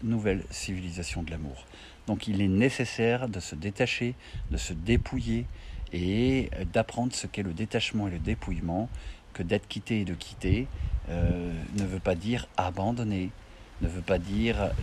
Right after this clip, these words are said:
laisser pour compte, ça veut dire, euh, sortir de la fusion, prendre la, le logos, le verbe divin, et couper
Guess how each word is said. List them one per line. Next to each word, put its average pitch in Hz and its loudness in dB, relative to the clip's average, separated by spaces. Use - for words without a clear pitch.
laisser - 12
pour - 10
compte, - 12
ça 87 10
veut 92 0
dire, 104 2
euh, - -2
sortir - 10
de - 12
la - 12
fusion, - 6
prendre 110 8
la, 98 12
le 98 10
logos, 117 6
le - 12
verbe - 10
divin, - 8
et 92 4
couper - 6